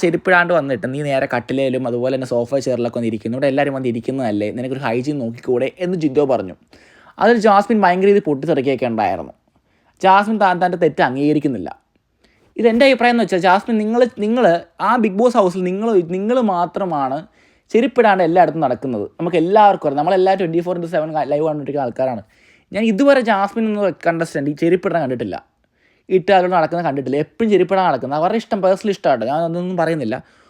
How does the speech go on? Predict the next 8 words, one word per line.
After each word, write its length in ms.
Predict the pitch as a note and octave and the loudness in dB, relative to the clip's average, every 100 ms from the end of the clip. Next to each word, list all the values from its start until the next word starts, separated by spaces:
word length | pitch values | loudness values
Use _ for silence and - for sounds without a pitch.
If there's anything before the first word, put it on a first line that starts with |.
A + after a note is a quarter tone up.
| _ _ | _ _
ഒന്ന് 100 | F#3+ A3 | -2 4
ഹൈജീനൊക്കെ 480 | G#3 A3+ C4+ B3 A3+ F3+ | 4 2 0 2 4 6
ആവാം, 240 | F3 A#2 - | 6 4 0
കാരണം 200 | D3+ D#3+ F3 | -2 0 -2
ഇതൊരു 160 | F#3 G3 E3 F3 | -4 -4 -6 -10
ഇത്രയും 300 | - F#3+ G#3 G#3+ | -8 -4 -2 0
കോടി 140 | G3+ G3 | 0 0
ജനങ്ങൾ 220 | F3+ G3 | -2 -2